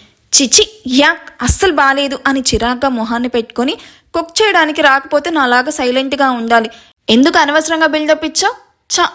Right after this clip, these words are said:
దీన్ని తిని అనవసరంగా నా నోరు మొత్తం పాడైపోయింది" అని కోపంగా కిచెన్లోకి వెళ్తుంది. "ఇదేంటి, ఇప్పటి వరకు పంది కుక్కలాగా తిని నేను రాగానే చైల్డ్ ఆర్టిస్ట్ లాగా ఓవర్ యాక్షన్ చేస్తుంది, ఎక్కడో ఏదో తేడా కొడుతుంది" అనుకుంటూ శ్లోక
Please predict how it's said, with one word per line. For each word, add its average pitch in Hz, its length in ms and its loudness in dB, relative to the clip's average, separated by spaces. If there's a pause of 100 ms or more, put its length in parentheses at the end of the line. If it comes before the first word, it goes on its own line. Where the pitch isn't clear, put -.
దీన్ని 233 280 -4
తిని 277 400 -2
అనవసరంగా 285 580 0
నా 285 140 2
నోరు 262 300 0
మొత్తం 285 300 -2
పాడైపోయింది" 262 720 0
అని 247 140 -2
కోపంగా 240 460 -4
కిచెన్లోకి 254 580 -6
వెళ్తుంది. 220 540 -4 (640)
"ఇదేంటి, 262 680 -4
ఇప్పటి 214 260 -4
వరకు 208 280 -2
పంది 247 300 -4
కుక్కలాగా 277 480 0
తిని 262 280 -4
నేను 247 200 -4
రాగానే 226 480 2 (120)
చైల్డ్ 254 260 0
ఆర్టిస్ట్ 262 440 -2
లాగా 254 240 0
ఓవర్ 226 280 0
యాక్షన్ 262 380 -2
చేస్తుంది, 269 460 -2 (600)
ఎక్కడో 339 440 -2
ఏదో 330 200 0
తేడా 269 400 0
కొడుతుంది" 285 600 0
అనుకుంటూ 240 600 0 (280)
శ్లోక 302 360 2